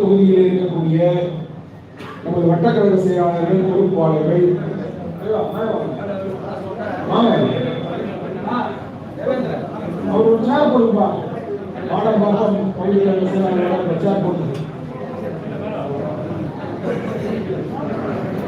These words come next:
முதற்கட்டமாக நானூத்தி இருபத்தி ஏழு பாகங்களில் இருந்து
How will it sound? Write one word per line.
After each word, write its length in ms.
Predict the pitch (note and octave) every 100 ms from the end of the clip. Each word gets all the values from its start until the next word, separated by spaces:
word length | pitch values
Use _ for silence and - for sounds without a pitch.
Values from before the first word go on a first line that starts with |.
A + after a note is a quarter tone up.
| - - - - -
முதற்கட்டமாக 720 | G3 A#3+ A#3+ G#3+ G3+ G3 G3 - A3+ - - - - - - - - - - - - - - - - - - - - - - - - - - -
நானூத்தி 480 | G#3+ C4 - - A3+
இருபத்தி 360 | A3 G#3 - G#3
ஏழு 120 | F#3+ E3+
பாகங்களில் 560 | G3 A#3 A#3 G#3 G3 F#3+
இருந்து 320 | F#3+ F#3+